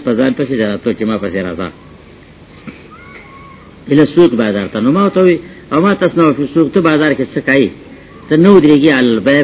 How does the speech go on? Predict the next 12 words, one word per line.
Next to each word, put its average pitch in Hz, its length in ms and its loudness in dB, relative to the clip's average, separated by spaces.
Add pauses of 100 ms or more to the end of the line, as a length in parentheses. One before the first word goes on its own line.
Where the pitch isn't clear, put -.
په - 100 -10
خرڅولو 131 440 0
باندې 135 240 2
چې 113 120 -8
څه 95 120 -10
شی 113 120 0
واخلي. 110 360 -4 (360)
ولا 131 200 0
تسلو 160 440 -2
علی 127 160 -2
السلع، 139 300 0 (500)
نو 160 80 6